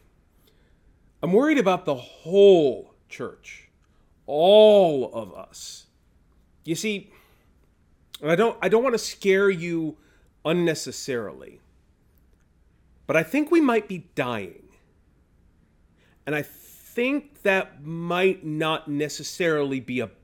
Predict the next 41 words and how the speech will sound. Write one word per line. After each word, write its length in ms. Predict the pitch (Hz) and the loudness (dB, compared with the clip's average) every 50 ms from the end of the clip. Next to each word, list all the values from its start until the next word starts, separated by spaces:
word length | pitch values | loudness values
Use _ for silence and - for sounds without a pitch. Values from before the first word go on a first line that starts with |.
| _ _ - | _ _ -10
bad 340 | - 113 104 101 95 - - | -10 -8 -8 -10 -12 -14 -18
thing. 300 | - - - - - _ _ _ _ _ _ _ _ _ _ _ _ _ _ _ _ _ _ _ _ _ _ _ _ _ _ _ - | -20 -20 -20 -20 -20 _ _ _ _ _ _ _ _ _ _ _ _ _ _ _ _ _ _ _ _ _ _ _ _ _ _ _ -14
Now, 180 | 139 127 143 - | -12 -12 -12 -10
this 220 | 147 147 160 - | -10 -10 -8 -8
isn't 220 | 175 135 131 120 104 | -8 -8 -8 -10 -12
a 40 | |
new 240 | 101 104 113 113 107 | -10 -8 -8 -6 -8
idea, 480 | 101 98 101 101 98 - 120 120 117 110 | -8 -8 -10 -10 -10 -10 -8 -6 -6 -8
of 200 | 104 104 - - | -8 -10 -16 -12
course. 320 | - 143 147 139 135 131 - _ _ - - - - _ - | -6 -4 -4 -4 -4 -6 -10 _ _ -20 -20 -20 -20 _ -20
Uh, 60 | - 143 147 - | -18 -18 -16 -12
as 160 | - 175 170 156 | -8 -6 -4 -4
I 80 | 160 | -2
mentioned, 480 | 147 165 180 180 175 - 143 135 127 127 | -2 -2 -2 -4 -4 -4 -6 -6 -6 -8
I've 320 | - 135 139 135 - _ - | -6 -6 -6 -6 -8 _ -14
preached 380 | - - 233 220 - - - | -8 -8 -6 -6 -8 -8 -6
this 220 | 160 170 156 - - _ _ - | -6 -6 -6 -6 -12 _ _ -16
exact 480 | 123 113 101 139 139 190 294 311 311 | -16 -12 -8 -6 -4 -2 -4 -4 -6
sermon 340 | - - 170 135 110 113 117 | -6 -4 -4 -4 -4 -6 -8
several 300 | 110 - 143 123 120 123 | -6 -6 -6 -6 -6 -6
years 300 | 120 135 147 156 160 156 | -4 -4 -2 -2 -4 -4
ago 360 | 156 123 107 113 101 98 98 | -6 -8 -8 -8 -8 -8 -10
for 160 | 98 - 110 107 | -12 -12 -12 -12
the 80 | 104 | -10
classes 400 | - - 113 113 107 - - 101 | -8 -8 -8 -8 -8 -10 -14 -18
of 140 | 104 92 95 | -20 -20 -20
New 80 | 95 90 | -20 -16
Brunswick, 520 | - 127 139 156 165 156 175 180 175 - _ - _ _ _ - | -10 -8 -8 -6 -6 -8 -10 -12 -14 -16 _ -20 _ _ _ -14
uh, 160 | 123 120 113 107 | -12 -10 -10 -10
and 80 | 110 107 | -12 -12
for 100 | - 160 | -14 -12
some 160 | - 165 156 | -8 -6 -6
other 160 | 151 147 147 | -4 -6 -6
communities 420 | - - 131 127 123 117 113 101 | -8 -8 -8 -8 -8 -8 -10 -12
as 140 | 110 110 101 | -12 -10 -6
well. 240 | 123 214 226 202 165 | -2 2 2 2 2
But 180 | 143 160 156 - | 0 -2 -4 -2
the 80 | 185 | -4
story 720 | 180 - - - - - - 220 208 247 302 311 302 254 | -4 -4 -6 -8 -8 -2 0 0 2 2 2 0 0 2
of 160 | 208 170 139 | 0 0 0
Lazarus, 720 | 139 139 131 127 123 113 - 113 98 95 92 - - - | -2 -4 -4 -4 -4 -6 -10 -14 -18 -18 -18 -18 -20 -20